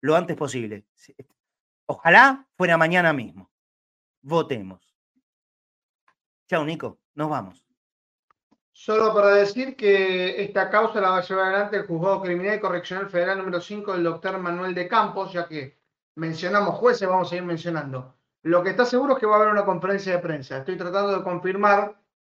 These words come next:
Speaker 2: si la locación que se dio va a ser ella, sería a partir de las dieciocho horas. Estaremos atentos a lo que ocurra.
Speaker 1: Perfecto. Abrazo, Nico. Mañana seguimos.
Speaker 2: Abrazo grande.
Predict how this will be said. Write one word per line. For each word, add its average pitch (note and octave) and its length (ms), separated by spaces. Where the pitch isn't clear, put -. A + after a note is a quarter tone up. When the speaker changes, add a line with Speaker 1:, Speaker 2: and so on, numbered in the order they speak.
Speaker 2:
si E3+ 640
la E3 160
locación F3+ 580
que G#3 100
se G#3 200
dio G#3+ 440
va F#3+ 180
a F3+ 60
ser F#3+ 200
ella, G#3 360
sería F3+ 640
a E3 80
partir G3 320
de F3+ 60
las E3 60
dieciocho E3 600
horas. A#2+ 360
Estaremos F3+ 440
atentos E3+ 340
a D#3+ 60
lo D#3+ 80
que C#3 140
ocurra. C3+ 220
Speaker 1:
Perfecto. B2+ 460
Abrazo, D3+ 460
Nico. D#3 380
Mañana D3 340
seguimos. C3+ 280
Speaker 2:
Abrazo F3+ 260
grande. C3+ 360